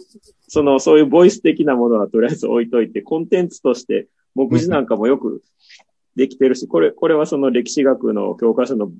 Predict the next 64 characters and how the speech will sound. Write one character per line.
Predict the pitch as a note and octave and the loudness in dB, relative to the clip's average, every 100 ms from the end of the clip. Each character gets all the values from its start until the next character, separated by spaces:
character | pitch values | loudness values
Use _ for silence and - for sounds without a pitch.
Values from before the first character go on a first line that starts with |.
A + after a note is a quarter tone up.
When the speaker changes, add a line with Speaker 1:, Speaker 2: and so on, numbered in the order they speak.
| _ - | _ -6
Speaker 1:
ベ | B2 | -2
タ | D#3 | 0
な | C3+ | -2
形 | A2+ A2+ G#2+ A2+ | -4 -4 -4 -4
な | G#2+ | -4
の | F#2+ | -6
か、 | F2+ A2 G#2 F#2 | -2 0 0 -2
そ | A2 | -6
の、 | G2+ G2 G2+ F#2+ - - - | -6 -4 -4 -6 -10 -18 -6
こ | |
の | A#2+ | -4
教 | A#2+ A#2 | 0 0
科 | A#2 | 0
書 | A2+ | 0
は | G2 G2 | -2 0
新 | A2 | 0
し | A2 - | 0 -2
い | - | -4
書 | F#2 | -6
き | - | -8
方 | G2 G2 | -8 -6
を | G2 | -4
し | |
て | A2 | -2
る | G2+ | -2
の | F#2+ | -4
か | F#2 F2 | -6 -8
は | E2+ _ _ _ _ - | -8 _ _ _ _ -14
わ | F#2+ | -8
か | G2+ | -6
ん | G2+ | -4
な | G2 | -4
い | F#2 | -6
ん | F2+ | -8
だ | |
け | - A2 | -6 0
ど、 | A#2 G2 - _ _ - | 2 0 -6 _ _ -6
そ | A#2 | -2
の、 | A2 G#2 G#2 G2+ _ _ _ _ _ _ | 0 0 0 -4 _ _ _ _ _ _
な | - | -6
ん | G#2 | -2
だ | G2 | -2
ろ | F2 - _ _ - | -4 -10 _ _ -20
う、 | - _ _ _ - | -20 _ _ _ -4
ど | A#2+ E3 | 4 8
う | F3 | 10
い | E3+ E3+ | 8 6
う | - _ _ | 2 _ _
も | - D3 | 2 4
の | D3+ | 4
の | D3 | 4
見 | C#3+ C#3+ | 2 0
方 | C#3 C#3 | 0 2
が | C#3 A2+ | 2 2
あ | |
る | A#2+ | 2
の | A#2 | 0
か | G#2 B2+ | -2 -4
っ | B2 | -4
て | - | -2
い | A2 | 0
う | G#2+ | 0
の | G2 | 0
を、 | A2+ B2+ G2+ | 0 0 -2